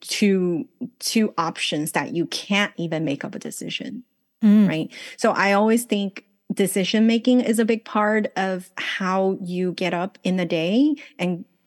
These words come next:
Speaker 1: go about your life. And also confidence is a decision. I think confidence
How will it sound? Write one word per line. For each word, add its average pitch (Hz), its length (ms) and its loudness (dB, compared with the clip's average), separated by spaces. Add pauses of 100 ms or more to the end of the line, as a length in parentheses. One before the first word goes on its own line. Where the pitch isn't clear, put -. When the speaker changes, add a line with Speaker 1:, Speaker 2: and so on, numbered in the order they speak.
(180)
Speaker 1:
go 185 360 2
about 170 380 -2
your 160 160 -4
life. - 460 -12 (600)
And 208 140 4
also 240 260 4
confidence 285 680 -2
is 240 220 2
a 240 80 4
decision. 233 600 0 (720)
I 214 140 0
think 214 220 2
confidence 208 580 0